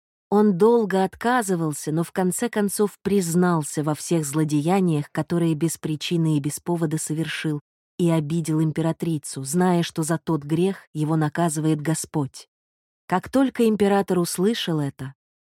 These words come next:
он в бешенстве хотел убить своего брата за то, что тот заставил его погубить его законную супругу, которую он так любил.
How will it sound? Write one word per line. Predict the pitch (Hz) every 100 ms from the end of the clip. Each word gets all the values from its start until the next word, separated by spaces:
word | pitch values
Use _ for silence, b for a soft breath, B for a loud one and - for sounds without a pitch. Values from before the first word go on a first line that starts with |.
| -
он | 202 196
в | 151
бешенстве | 143 214 226 208 196 - 185
хотел | - 175 208 196 -
убить | 208 180 185 185
своего | - 160 160 165
брата | 151 170 175 151
за | 143
то, | 151 175
что | - 170
тот | - 180
заставил | 156 170 - 175 170
его | 160 160 165
погубить | - 160 160 180 180
его | 175 165
законную | 160 165 - 175 165 160
супругу, | - 156 - 208 220 147 139
которую | 151 160 175 165 156
он | 165 151
так | - 190 -
любил. | 185 165 156 143 127